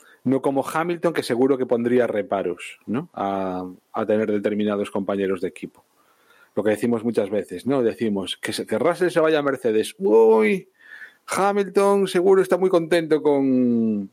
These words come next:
con Bottas. Pues ese tipo de comentario, bueno, todo esto es especular, obviamente, porque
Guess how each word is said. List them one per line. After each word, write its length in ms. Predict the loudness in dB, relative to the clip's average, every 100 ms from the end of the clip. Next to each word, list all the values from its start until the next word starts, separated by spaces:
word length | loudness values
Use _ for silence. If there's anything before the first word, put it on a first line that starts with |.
| -4
con 160 | -2
Bottas. 460 | 0 0 -2 -14 -18 _ -18 -18 -18 _ _ _ _ _ _
Pues 180 | -4 -2
ese 260 | -2 -2 -4
tipo 300 | -4 0 2
de 100 | 2
comentario, 680 | 0 -2 -2 0 0 -4 -4
bueno, 240 | -4 -2
todo 200 | 0 0
esto 200 | 0 0
es 80 | -4
especular, 560 | -6 -10 -8 -4 -4 -6
obviamente, 460 | -10 -6 -4 -4
porque 320 | -4 -8 -10